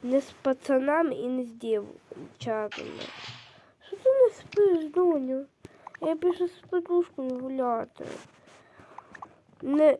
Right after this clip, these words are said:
не пізніше дев'ятої години. Мені муж хіба дозволив де-,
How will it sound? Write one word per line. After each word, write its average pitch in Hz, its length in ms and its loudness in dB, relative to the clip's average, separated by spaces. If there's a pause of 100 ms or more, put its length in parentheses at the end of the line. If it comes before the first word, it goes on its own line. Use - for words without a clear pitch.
не 311 240 2
пізніше 330 540 2
дев'ятої 320 520 -2
години. 285 420 -2
Мені 269 380 -2
муж 349 280 2
хіба 262 300 -6
дозволив 262 720 -4
де-, 240 400 -10